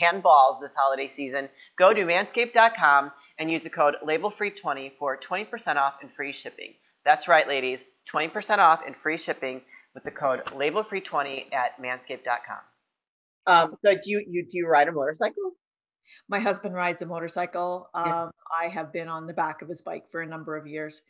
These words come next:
Speaker 2: The funny thing is, when I turned sixty, I bought myself a scooter.
Speaker 1: Okay.
Speaker 2: And I went and I wrote the license to get,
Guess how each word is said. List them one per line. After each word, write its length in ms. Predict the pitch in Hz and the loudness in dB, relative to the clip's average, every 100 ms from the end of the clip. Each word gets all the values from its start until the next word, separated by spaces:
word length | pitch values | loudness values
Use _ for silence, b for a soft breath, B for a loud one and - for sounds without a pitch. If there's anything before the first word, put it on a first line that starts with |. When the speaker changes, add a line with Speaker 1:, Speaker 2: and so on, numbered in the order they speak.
| b b b b | b b b b
Speaker 2:
The 80 | 220 | -2
funny 240 | 254 254 | 0 2
thing 180 | 254 214 | 0 0
is, 240 | 196 - - | -2 -4 -12
when 180 | 185 190 | -8 -4
I 100 | 185 | -4
turned 280 | 220 196 - | -6 -8 -6
sixty, 600 | 196 - - 165 165 - | -6 -8 -10 -8 -8 -8
I 160 | 160 156 | -8 -4
bought 320 | 165 - - _ | -4 -4 -10 _
myself 540 | 170 160 - 165 160 | -12 -10 -6 -6 -6
a 60 | 165 | -10
scooter. 500 | - 175 180 151 - _ _ _ - | -8 -4 -4 -6 -12 _ _ _ -2
Speaker 1:
Okay. 160 | 147 165 | -2 -2
Speaker 2:
And 200 | 165 - _ - | -8 -10 _ -10
I 560 | 165 160 156 151 156 147 - 220 | -6 -4 -4 -6 -8 -12 -14 -8
went 300 | 170 175 170 | -8 -6 -8
and 80 | 160 | -6
I 100 | 156 | -4
wrote 300 | 165 175 - | -4 -4 -6
the 80 | |
license 640 | 170 165 170 180 175 - - | -4 -4 -4 -8 -10 -12 -10
to 120 | 170 | -8
get, 280 | 165 175 - | -4 -4 -4